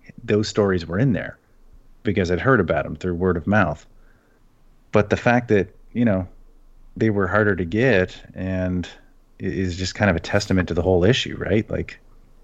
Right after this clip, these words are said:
<laughs> yeah, I don't know. I, so the, the New York Times piece, reading that and realizing that sometime last year he passed away, probably in May, I think it was.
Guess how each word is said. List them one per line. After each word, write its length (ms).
<laughs> 1200
yeah, 420
I 60
don't 140
know. 260
I, 260
so 340
the, 100
the 180
New 140
York 260
Times 340
piece, 560
reading 420
that 420
and 120
realizing 500
that 160
sometime 560
last 380
year 260
he 100
passed 380
away, 360
probably 460
in 180
May, 260
I 80
think 280
it 80
was. 480